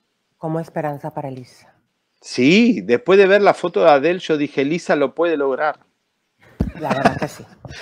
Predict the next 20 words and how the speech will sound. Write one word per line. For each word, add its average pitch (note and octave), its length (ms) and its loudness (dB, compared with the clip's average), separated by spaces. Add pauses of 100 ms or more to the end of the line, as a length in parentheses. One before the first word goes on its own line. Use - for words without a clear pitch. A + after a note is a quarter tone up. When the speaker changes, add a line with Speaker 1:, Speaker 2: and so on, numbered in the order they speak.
Speaker 1:
Ahí C#3 160 -8
sí - 100 -12
te - 180 -6
doy D3 100 0
Speaker 2:
Eh. - 20 2
Speaker 1:
la - 80 0
razón. - 300 -6 (1160)
Vean, D#3+ 460 0
comadre. D#3 680 -2 (760)
Estos F3+ 460 -2
de G#3 100 2
seguro E3+ 360 0
Speaker 2:
No C4 80 8
Speaker 1:
que D#4 60 -4
se - 40 -2
Speaker 2:
tienes D4 300 2
Speaker 1:
cortó G3 120 2
el E3+ 60 -2
Speaker 2:
excusa. B3+ 380 2
Speaker 1:
estómago. C3 240 2